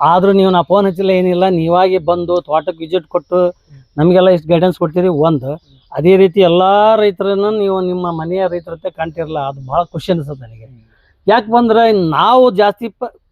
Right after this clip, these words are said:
Speaker 1: ಬೆಳ್ಕಂತ ಹೊರತು ನಿಮಗೇನು ಲಾಭ ಇಲ್ಲ. ಭಾರಿ ಅಂದ್ರೆ ಏನು, ಒಂದು, ಒಂದ್ಸಲ ಔಷಧಿ ಕೊಟ್ರೆ ಒಂದು ಐದು ಸಾವಿರ, ಆರು ಸಾವಿರ ಆಗ್ಬೋದು. ನಾವು ಲಕ್ಷಾನ್ಗಟ್ಲೆ ಬೆಳ್ಕಂತವಲ್ಲ, ಅದ್ರಲ್ಲಿ ಏನು ಪಾಲ್ ಕೇಳಲ್ಲ ನೀವು. ಅದಕ್ಕೋಸ್ಕರ ನಮ್ಮ ಬಗ್ಗೆ ನೀವೇನು ಆಸಕ್ತಿ ಹೊಂದಿರಲ್ಲ ನಿಮ್ಮ ಕಂಪ್ನಿಯವರು,
Speaker 2: ಹ್ಮ್.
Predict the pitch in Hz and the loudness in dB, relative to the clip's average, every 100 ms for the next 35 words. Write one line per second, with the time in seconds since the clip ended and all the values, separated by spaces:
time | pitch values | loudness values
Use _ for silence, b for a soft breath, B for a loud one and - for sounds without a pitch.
0 | 156 185 180 214 202 185 180 185 165 175 | -2 -2 0 -2 0 0 0 -4 -4 -4
1 | 170 226 240 247 226 196 170 143 123 _ | -4 0 0 0 2 2 0 -6 -12 _
2 | _ _ - 135 185 226 226 214 214 214 | _ _ -6 0 2 2 0 0 0 0
3 | 208 202 190 190 190 208 214 202 185 202 | 0 -2 -4 -2 -4 -2 0 0 -2 -6
4 | 180 196 220 208 196 185 175 170 185 190 | -6 -4 -2 -4 -2 -2 -2 -2 -2 0
5 | 180 160 185 175 160 151 127 _ _ _ | 0 -2 -2 -2 -2 -8 -10 _ _ _
6 | _ 175 214 185 180 - 247 262 240 240 | _ 0 2 2 0 0 0 0 0 -2
7 | 220 202 185 185 170 151 151 185 214 214 | -2 -2 -2 -2 -2 -4 -4 -4 0 0
8 | 220 190 185 - 180 156 139 - _ _ | 0 -2 -2 -4 -4 -4 -6 -12 _ _
9 | _ - 180 240 240 220 196 170 220 233 | _ -4 -2 0 0 2 2 2 2 0
10 | 226 226 220 208 202 196 175 185 185 170 | 0 2 2 4 4 2 0 -2 -2 -2
11 | 170 175 175 165 160 156 143 170 175 175 | 0 0 0 0 -4 -6 -6 -8 -6 -4
12 | 147 175 - _ _ | -4 -6 -8 _ _